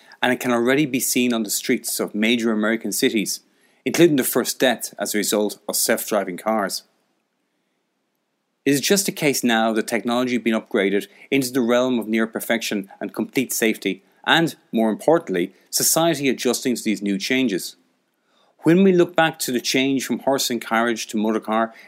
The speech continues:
in the twentieth century, we wonder how there could have been any resistance to this obviously superior mode of transport.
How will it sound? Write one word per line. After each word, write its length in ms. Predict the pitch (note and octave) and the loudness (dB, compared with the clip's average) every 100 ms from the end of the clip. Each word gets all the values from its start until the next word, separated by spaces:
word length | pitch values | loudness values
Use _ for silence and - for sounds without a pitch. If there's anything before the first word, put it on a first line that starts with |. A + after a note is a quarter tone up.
| - | -4
in 80 | |
the 60 | A2 | -4
twentieth 420 | - A#2+ A2+ G2 | -2 -2 -2 -4
century, 480 | - G2 F#2+ A#2+ B2+ _ _ _ _ | -2 -2 0 -2 -4 _ _ _ _
we 100 | E3 | 2
wonder 380 | F#3 D#3+ F#3+ C#3 | 4 4 4 2
how 260 | G#2+ A#2+ B2+ | 0 -2 0
there 100 | A#2 | 0
could 220 | - B2+ | 0 -2
have 80 | A2+ | 0
been 160 | B2 - | -2 -2
any 180 | C3+ C#3 | -2 0
resistance 680 | B2+ A#2 C3+ - - - - - - | 0 2 0 -2 -6 -8 -12 -16 -4
to 80 | |
this 160 | C3+ B2 - | 0 0 2
obviously 340 | C#3+ C#3+ - | 0 0 -4
superior 560 | B2+ - - C3+ B2+ A2+ | -2 -2 -2 2 2 2
mode 280 | G#2 G#2 G2+ | 0 -2 -2
of 80 | F#2 | -4
transport. 560 | - A#2+ - E2+ - | -4 -4 -4 -6 -6